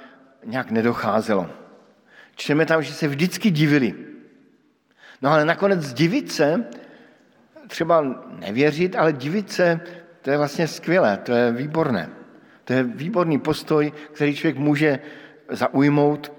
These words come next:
k narození Pána Ježíše Krista. O Marii čteme, že o tom všem přemýšlela, ukládala to do paměti a o všem přemýšlela. A to je taky vynikající,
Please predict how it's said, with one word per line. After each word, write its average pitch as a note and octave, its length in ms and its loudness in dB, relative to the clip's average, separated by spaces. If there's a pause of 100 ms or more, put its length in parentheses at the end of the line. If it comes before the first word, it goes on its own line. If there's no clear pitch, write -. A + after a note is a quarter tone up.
(120)
k - 220 -16
narození C3 440 2
Pána C3 300 0
Ježíše C3 340 -4
Krista. - 480 -10 (1080)
O C#3 80 0
Marii D#3+ 380 6
čteme, D3+ 400 2
že D#3 140 0
o - 180 -2
tom F3 260 0
všem D#3+ 280 -2
přemýšlela, B2+ 720 0
ukládala D3 580 2
to D3 140 -4
do C#3 100 0
paměti G#2 640 -4 (540)
a - 180 -10
o - 40 -4
všem - 260 -4
přemýšlela. - 720 -6 (1080)
A - 80 -12
to - 80 -4
je C3 40 0
taky D3+ 300 -2
vynikající, B2 800 0